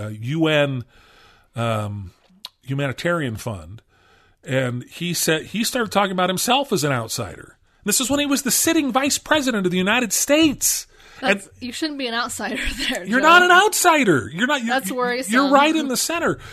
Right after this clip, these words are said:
Speaker 1: But everybody loves the idea of somebody being able to
Speaker 2: We
Speaker 1: come
Speaker 2: love
Speaker 1: in.
Speaker 2: an underdog.
Speaker 1: It's not even an underdog. It's just somebody else who, who isn't mired in the swamp, who isn't mired in all of the kind of garbage that Washington has had to deal with,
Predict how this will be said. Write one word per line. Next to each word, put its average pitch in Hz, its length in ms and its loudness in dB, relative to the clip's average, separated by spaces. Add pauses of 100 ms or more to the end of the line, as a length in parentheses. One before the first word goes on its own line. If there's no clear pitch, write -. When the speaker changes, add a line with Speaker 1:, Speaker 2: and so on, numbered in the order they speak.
(200)
Speaker 1:
But 196 160 -2
everybody 208 800 2
loves 156 420 2
the 165 180 2
idea 123 480 0
of 110 220 -8
somebody 165 420 -2
being 135 220 -2
able 127 220 -4
to 110 120 -8
Speaker 2:
We 214 120 -6
Speaker 1:
come - 100 0
Speaker 2:
love 262 200 4
Speaker 1:
in. 285 40 -2
Speaker 2:
an 269 80 -2
underdog. 208 600 -4 (280)
Speaker 1:
It's 196 160 -6
not 311 180 2
even 233 220 0
an 165 100 -2
underdog. 127 760 -4
It's - 260 -4
just - 260 -4
somebody 196 520 2
else 160 380 0
who, 127 200 -4 (160)
who 123 240 -6
isn't 196 320 0
mired 131 380 0
in 123 100 -4
the 113 80 -6
swamp, 139 540 -2
who 120 240 -10
isn't 175 340 -2
mired 143 440 2
in 127 100 -2
all 147 240 0
of 139 60 -2
the 123 80 -6
kind 139 260 -4
of 110 100 -8
garbage 131 400 0
that 113 100 -10
Washington 127 500 -4
has 117 120 -8
had 131 160 -4
to 117 60 -8
deal 123 240 -2
with, 120 240 -4